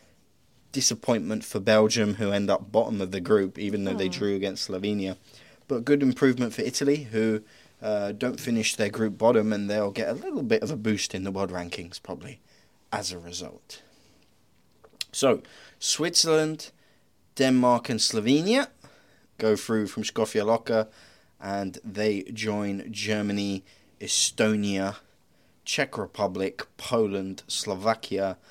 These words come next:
Speaker 1: Norway, Latvia, and Finland, all going through to the final tournament, final round in Malmö at the end of the year, alongside hosts Sweden. So we will see what
Speaker 2: And
Speaker 1: happens
Speaker 2: us.
Speaker 1: there.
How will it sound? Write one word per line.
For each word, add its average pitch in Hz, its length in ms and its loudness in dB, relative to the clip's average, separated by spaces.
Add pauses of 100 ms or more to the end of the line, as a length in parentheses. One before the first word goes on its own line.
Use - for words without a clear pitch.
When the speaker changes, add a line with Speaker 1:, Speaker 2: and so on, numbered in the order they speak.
(300)
Speaker 1:
Norway, 104 720 2
Latvia, 95 720 -4 (520)
and 90 400 -8
Finland, 92 760 -8 (600)
all 123 240 2
going 90 360 -4
through 90 420 -6 (240)
to - 500 -12
the 80 160 -8
final 107 540 -4
tournament, 135 420 -6
final 101 320 -2
round 92 380 -6 (140)
in 95 160 -8
Malmö 92 360 -6
at 85 140 -8
the 95 100 -8
end 90 160 -10
of 90 80 -14
the 90 80 -6
year, 92 200 -4 (260)
alongside 185 480 2
hosts - 560 -4
Sweden. 104 880 -2 (640)
So 220 480 -12 (280)
we 233 140 -2
will 185 160 -6
see - 280 -6
what - 140 -2
Speaker 2:
And 359 120 2
Speaker 1:
happens 392 320 0
Speaker 2:
us. 277 120 -10
Speaker 1:
there. 220 140 -10